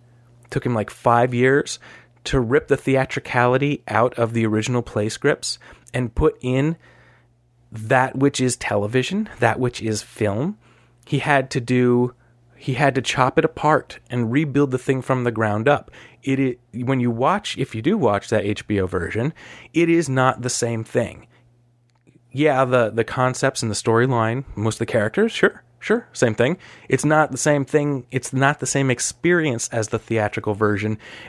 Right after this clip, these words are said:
and it took him freaking forever. It wasn't as simple as, "Yeah, go film it." You can't do that, and they knew if they did that,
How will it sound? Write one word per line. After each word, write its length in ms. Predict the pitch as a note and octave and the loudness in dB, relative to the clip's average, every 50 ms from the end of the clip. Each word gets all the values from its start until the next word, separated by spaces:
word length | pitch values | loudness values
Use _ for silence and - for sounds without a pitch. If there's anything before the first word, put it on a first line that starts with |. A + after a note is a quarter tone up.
| - | -2
and 140 | - D#3 E3+ | 0 2 2
it 80 | F3+ E3+ | 2 2
took 220 | - E3+ D#3 - | 2 0 0 2
him 120 | D3+ D3+ D3 | 0 0 0
freaking 400 | - - C3+ A#2+ - - C3+ B2+ | 0 0 0 0 0 -2 -4 0
forever. 560 | - D3+ D3+ E3 G#3 A3 B2 F2 - - - _ _ _ _ _ _ | 2 2 4 4 4 2 0 -4 -8 -10 -14 _ _ _ _ _ _
It 140 | - D#3 F3 | -2 0 0
wasn't 440 | C#3+ C3 D3 D#3+ D#3+ D3+ D#3 D3 - | 2 2 2 2 2 2 -2 -2 -2
as 160 | B2+ C3 - | -2 -2 -2
simple 380 | - - - A3 - C3 A2+ A2+ | -2 -2 -2 -2 0 0 2 2
as, 300 | G#2+ G#2+ A2+ A2 - F#2+ | 2 2 2 0 -2 -4
"Yeah, 240 | G2 A#2 A#2+ A#2 | -2 0 0 0
go 220 | B2+ A#2+ C3 B2+ A#2+ | 0 0 0 -2 -2
film 360 | - - E3 G3 G#3+ D#3+ G2 | -2 -2 -2 0 0 0 -4
it." 220 | - - - - _ | -6 -10 -14 -20 _
You 160 | _ B2 A#2+ | _ -6 -6
can't 300 | - - - F3+ G#3 - | -4 -2 -2 -2 -2 -2
do 120 | B2 A#2 G#2+ | -2 -4 -2
that, 240 | F#2 G2+ G2+ G#2+ - | 0 0 0 0 0
and 200 | B2 B2 B2 A#2 | -2 -2 -2 0
they 100 | A#2 A#2 | 0 0
knew 220 | A#2+ D3 A3 C4+ | 2 2 2 2
if 140 | A#3+ G3+ - | 0 0 0
they 120 | - A#2 G#2+ | -2 -2 -2
did 220 | G#2+ A2+ G#2 G2 | -2 -4 -4 -4
that, 280 | G2 G2 G2+ A2 - - | -4 -2 -2 -4 -4 -6